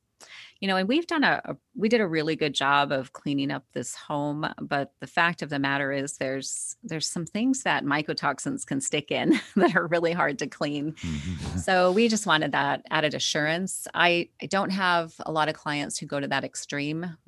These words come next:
Speaker 1: um, but it's something that we did here.
Speaker 2: Mm-hmm. And you mentioned urinary mycotoxin testing.
Speaker 1: Mm-hmm.
Speaker 2: Are there any,
Speaker 1: Yes.
Speaker 2: uh, particular labs that you recommend?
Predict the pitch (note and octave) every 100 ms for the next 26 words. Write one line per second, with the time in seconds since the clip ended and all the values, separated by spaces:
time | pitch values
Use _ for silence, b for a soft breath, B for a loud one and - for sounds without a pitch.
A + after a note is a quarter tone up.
0 | - - C#3 C#3+ C#3+ C#3+ C3+ - D3 D3
1 | C#3 C3 C3+ B2 B2 - D#3+ C3+ C#3 C#3
2 | _ _ _ _ _ E2 C2+ D2+ F#2+ G2
3 | _ _ _ _ B B B A2 G#2+ G#2+
4 | A#2 A2+ A2+ G2+ F#2+ F2 F#2+ G2 G#2 G2+
5 | F#2 F2 E2+ E2 F2+ E2+ D#2+ D#2+ D2 C#2+
6 | E2 D2+ D2+ b b b b - E2 D#2+
7 | D#2+ E2 D#2 E2 - F2 E2+ F2 F2 E2+
8 | E2 D3+ - G2+ F#2 - - F2+ E2+ D#2
9 | D#2 D#2 E2+ E2+ D#2+ - - D#2+ E2+ E2
10 | E2+ E2 E2+ F#2 F2 F#2 G2 F#2+